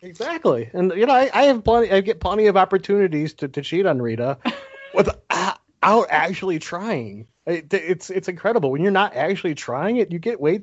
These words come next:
Speaker 1: way more chances when you're just like, "I'm not even trying." I, "Whoa, what, you took it there? I just saying hello and you're," <laughs> but yeah, I, it, it's amazing. When I was a single guy and actually trying, it didn't work as well. So <laughs> guys, that's what you need to do, is not try.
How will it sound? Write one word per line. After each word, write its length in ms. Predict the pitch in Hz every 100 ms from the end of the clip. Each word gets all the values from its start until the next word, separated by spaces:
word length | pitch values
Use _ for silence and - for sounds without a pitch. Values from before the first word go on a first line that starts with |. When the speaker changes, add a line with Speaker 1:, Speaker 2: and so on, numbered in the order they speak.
| -
Speaker 1:
way 140 | 160
more 200 | 226 220
chances 600 | 202 - 214 277 156 131
when 160 | 156 180
you're 120 | 214
just 260 | 202 190 175
like, 260 | 165 151 - - - - _ -
"I'm 140 | 175
not 140 | 240 208
even 240 | 185 180
trying." 680 | 170 180 247 190 165 170 185
I, 140 | 139 220
"Whoa, 560 | 147 113 123 294 220 117
what, 180 | 156
you 80 | 269
took 160 | 240 240
it 100 | 143
there? 280 | 123 220 294
I 120 | 233
just 240 | 254 220
saying 180 | - 208
hello 400 | 175 185 277 240
and 180 | 135 135
you're," 200 | 160 180 - _ _
<laughs> 260 | _ _
but 180 | 247 226
yeah, 300 | 240 240 151 - - - -
I, 200 | 170 185 -
it, 180 | 190 185
it's 140 | 185
amazing. 460 | 185 185 226 139 123
When 120 | 139
I 60 | 156
was 140 | 143
a 40 |
single 240 | 175 175 147
guy 200 | 139 156
and 100 | 151
actually 240 | 151 131
trying, 340 | 120 165 226 156
it 80 | 170
didn't 140 | 165
work 160 | 190 196
as 140 | 110
well. 240 | 98 95 -
So 280 | - 107 - - - _ -
<laughs> 1160 | - 214 147 - - _ 208 175 - - -
guys, 320 | 175 226 269
that's 180 | 160 226
what 120 | 190 175
you 60 |
need 120 | 165
to 60 | 139
do, 200 | 131 208
is 120 | 160
not 220 | 110 147
try. 520 | - - - - -